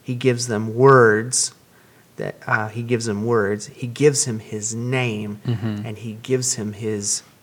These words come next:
Speaker 1: glory,
Speaker 2: Yeah.
Speaker 1: which we'll see in a few minutes. Now, what else do you, uh, what does the Son give?
Speaker 2: Well, even just to the disciples, uh, the Son gives, uh, the word, um, that they receive.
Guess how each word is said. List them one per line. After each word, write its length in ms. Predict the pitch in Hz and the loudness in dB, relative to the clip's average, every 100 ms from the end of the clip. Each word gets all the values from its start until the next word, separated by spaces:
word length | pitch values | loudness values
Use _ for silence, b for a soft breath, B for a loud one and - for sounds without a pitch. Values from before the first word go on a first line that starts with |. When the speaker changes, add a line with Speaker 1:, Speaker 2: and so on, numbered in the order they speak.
| _ - | _ -18
Speaker 1:
glory, 600 | 123 107 107 104 98 92 - | -10 -6 -4 -4 -6 -10 -10
Speaker 2:
Yeah. 80 | 151 | -6
Speaker 1:
which 220 | 110 107 | -6 -6
we'll 100 | 107 | -6
see 300 | 110 - 101 | -4 -4 -6
in 80 | 101 | -10
a 60 | 98 | -12
few 220 | - 98 | -12 -12
minutes. 460 | 98 101 92 - - B B B B B | -10 -10 -10 -12 -14 B B B B B
Now, 240 | - 113 110 | -4 0 0
what 280 | - 131 143 | 0 2 4
else 340 | 135 123 - | 4 2 -4
do 100 | 120 | -6
you, 380 | 110 107 107 - | -6 -4 -4 -6
uh, 220 | - 110 104 | -6 -6 -4
what 220 | - 170 | -2 -2
does 180 | 139 131 | -4 -6
the 80 | 104 | -4
Son 640 | - - 120 117 104 101 - _ - 101 | -2 0 0 0 -2 -6 -12 _ -20 -14
give? 340 | 87 82 - _ B B B - | -12 -12 -14 _ B B B 4
Speaker 2:
Well, 260 | 123 113 147 | 6 6 6
even 340 | 143 147 123 | 4 6 4
just 240 | 127 127 | 4 0
to 100 | - | 0
the 120 | 110 101 | 0 -2
disciples, 720 | 104 - 120 135 98 98 - B B B B | 0 4 4 4 2 0 -4 B B B B
uh, 200 | 110 95 | -2 0
the 120 | 110 | 0
Son 300 | - 120 120 | 2 4 4
gives, 460 | 113 117 107 101 - B B - | 4 2 2 -2 -6 B B -6
uh, 180 | 101 92 | -4 -2
the 120 | 101 | -2
word, 480 | 95 101 131 202 - B B B B | -2 2 4 2 -2 B B B B
um, 340 | 117 98 98 | -2 0 0
that 180 | 101 98 | -2 0
they 160 | 117 107 | 0 0
receive. 640 | 98 - 117 120 175 190 | -2 -4 -2 0 0 -2